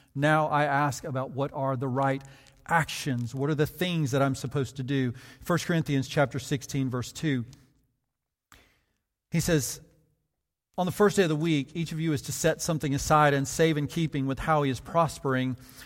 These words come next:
so that no collections will need to be made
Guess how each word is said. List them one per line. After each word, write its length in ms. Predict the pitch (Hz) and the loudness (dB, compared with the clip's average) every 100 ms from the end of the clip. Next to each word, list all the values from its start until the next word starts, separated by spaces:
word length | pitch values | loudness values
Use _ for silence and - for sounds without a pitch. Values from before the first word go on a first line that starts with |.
| - | -10
so 180 | - 165 | 0 0
that 140 | 160 | 2
no 240 | 160 170 | 2 2
collections 1080 | 170 165 156 170 196 - 147 135 139 - - _ _ _ _ _ - - | 2 2 6 6 4 0 0 0 0 -4 -12 _ _ _ _ _ -12 -2
will 160 | 170 | 2
need 320 | 165 175 185 160 | 4 2 2 0
to 60 | |
be 140 | 156 160 | 0 4
made 460 | 160 160 160 147 | 6 6 4 0